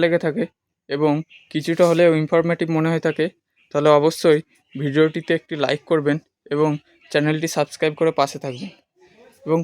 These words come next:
পাশের যে বেল আইকনটি আছে সেটি অবশ্যই ক্লিক করে রাখবেন,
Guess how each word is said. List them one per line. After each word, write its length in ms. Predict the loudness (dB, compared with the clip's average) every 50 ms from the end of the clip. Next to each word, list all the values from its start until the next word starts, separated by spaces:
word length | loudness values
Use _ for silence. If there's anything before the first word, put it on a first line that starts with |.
| 0 0
পাশের 260 | 0 2 0 -2 -2 0
যে 60 | -2 0 0
বেল 120 | 2 2 2
আইকনটি 340 | 2 2 2 -2 -4 -2 0 -2 -2
আছে 160 | 0 0 -4 -6 -6 -8 -10
সেটি 180 | -10 -10 -6 -2 0 0
অবশ্যই 300 | 0 0 -4 -4 -6 -6 -6
ক্লিক 200 | -8 -10 -10 -10 _ _
করে 120 | -2 0 0
রাখবেন, 260 | 0 -2 -2 -4 -6